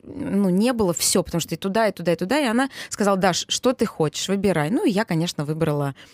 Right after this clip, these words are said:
все-таки музыку. Я пела на, в, в хоре, там был при школе музыкальный хор, мы участвовали там на различных конкурсах. И когда я поступила в институт, м, это две тысячи третий год, я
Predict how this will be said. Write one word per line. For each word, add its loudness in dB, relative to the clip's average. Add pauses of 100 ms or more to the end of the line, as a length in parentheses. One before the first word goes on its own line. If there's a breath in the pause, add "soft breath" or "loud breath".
(260 loud breath)
все-таки -2
музыку. 0 (400 loud breath)
Я 4 (140)
пела 4
на, 0 (180)
в, 0
в -12
хоре, 0 (220)
там -6
был -8
при 0
школе 0
музыкальный -2
хор, -2 (240 loud breath)
мы 2
участвовали -2
там -4
на -4
различных -2
конкурсах. 0 (400 loud breath)
И -2
когда 2
я 2
поступила 0
в 0
институт, -2 (400)
м, -4
это -8
две -4
тысячи -6
третий 0
год, -2
я 2